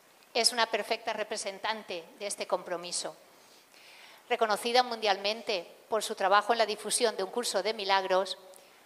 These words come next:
para muchos de nosotros, creo, es la responsable de haber conseguido que ese mensaje nos llegue de una manera más accesible, porque ella, con sus palabras, la convierte en algo más cercano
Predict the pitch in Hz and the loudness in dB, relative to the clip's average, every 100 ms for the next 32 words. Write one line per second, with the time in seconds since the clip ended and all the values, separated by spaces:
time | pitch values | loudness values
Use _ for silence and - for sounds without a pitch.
0 | _ 247 240 254 294 269 233 262 254 - | _ 2 4 4 2 4 4 2 0 2
1 | 262 269 269 - 226 226 311 - - - | 2 2 0 2 4 4 2 -4 -20 -20
2 | - - - - - - 254 240 202 214 | -20 -20 -20 -20 -20 -4 0 4 4 2
3 | 240 - 214 208 247 247 269 254 226 254 | 0 -2 -2 -2 0 0 0 0 -2 -2
4 | 269 262 254 226 240 190 160 - - - | -2 -2 -6 -8 -6 -8 -8 -16 -20 -10
5 | 208 220 277 226 196 - 226 240 - 185 | -6 -4 -4 -6 -8 -6 -6 -6 -8 -10
6 | 233 - - _ _ _ - 247 220 262 | -12 -18 -20 _ _ _ -2 0 2 2
7 | 269 285 262 277 285 262 269 285 269 269 | 2 2 2 0 -2 -4 -2 -2 -2 -4
8 | 320 302 247 - 277 269 180 - - _ | -4 -6 -6 -8 -8 -12 -16 -18 -20 _
9 | _ _ - - - - - - 233 233 | _ _ -20 -20 -20 -20 -8 -2 0 2
10 | 254 302 269 - 277 - 254 196 196 208 | 4 4 2 0 -2 0 2 2 2 0
11 | 302 - - - _ 254 240 - 220 220 | -2 -8 -18 -20 _ 2 2 4 0 2
12 | 247 240 233 247 - - 220 214 240 240 | 2 2 0 -2 -4 -14 -4 0 2 0
13 | 226 226 214 208 202 214 | -2 -4 -4 -4 -2 -4